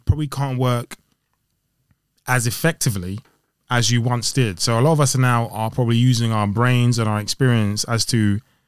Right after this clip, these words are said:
um, working more effectively. Whereas maybe once upon a time when we were early twenties, we were moving around, we were quicker, we were sharper. Um, but,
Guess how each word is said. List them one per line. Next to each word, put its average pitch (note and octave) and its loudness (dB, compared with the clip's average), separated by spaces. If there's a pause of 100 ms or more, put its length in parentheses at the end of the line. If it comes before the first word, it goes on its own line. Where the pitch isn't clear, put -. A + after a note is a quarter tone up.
(240)
um, G#2+ 2
working A#2+ 0
more A#2 0
effectively. G2 -2
Whereas A#2 2
maybe A#2+ 2
once A#2+ 2
upon B2+ -2
a A#2+ -2
time A#2 -2
when A2 -2
we A2 0
were G#2+ 0 (460)
early B2+ 2
twenties, A2 -4
we A2+ 0
were A2+ 2
moving B2+ 4
around, A#2+ 2
we A2+ 2
were G#2+ 2
quicker, C3 -2
we A2 -4
were G#2+ -4
sharper. A#2+ -2 (460)
Um, A#2 0 (560)
but, C3 2